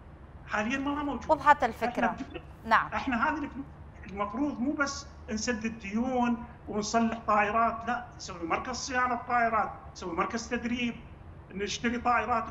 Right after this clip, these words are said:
Speaker 1: أخرى، نعم، نعبي المخازن مالتنا بالأدوات الاحتياطية، بحيث الطائرة ما تقعد أكثر من اثنين وسبعين ساعة.
Speaker 2: وضحت
Speaker 1: مو تقعد
Speaker 2: الفكرة.
Speaker 1: لسنة
Speaker 2: نعم.
Speaker 1: على مود مواد احتياطية.
Speaker 2: طيب، إذا
Speaker 1: هذه، هذا واجب مجلس الإدارة.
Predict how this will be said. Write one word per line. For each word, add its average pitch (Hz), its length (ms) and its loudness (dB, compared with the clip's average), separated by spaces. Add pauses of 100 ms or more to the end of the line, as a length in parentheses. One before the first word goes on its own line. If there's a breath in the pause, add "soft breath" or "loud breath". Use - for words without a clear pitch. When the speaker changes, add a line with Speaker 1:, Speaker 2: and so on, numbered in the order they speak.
Speaker 1:
أخرى، 226 500 -2 (160)
نعم، 226 540 2 (420)
نعبي 208 640 -4 (340)
المخازن 214 720 0
مالتنا 226 380 -2
بالأدوات 214 480 0
الاحتياطية، 226 520 -2
بحيث 226 280 -2 (280 loud breath)
الطائرة 254 500 0
ما 240 100 0
تقعد 233 400 -4
أكثر - 200 -6
من 226 160 -2 (260)
اثنين 233 180 0
وسبعين 226 340 -4
ساعة. - 400 -2 (220)
Speaker 2:
وضحت 285 220 6
Speaker 1:
مو 285 60 4
تقعد 254 220 2
Speaker 2:
الفكرة. 240 140 -2
Speaker 1:
لسنة 202 460 2
Speaker 2:
نعم. 185 180 4 (360)
Speaker 1:
على 214 140 2
مود 214 160 0
مواد 208 220 2
احتياطية. 165 520 -10 (320)
Speaker 2:
طيب، 190 200 10 (160)
إذا 254 200 4
Speaker 1:
هذه، 240 200 2 (100)
هذا 262 420 0
واجب 220 300 -4
مجلس 202 320 -8
الإدارة. 170 340 -10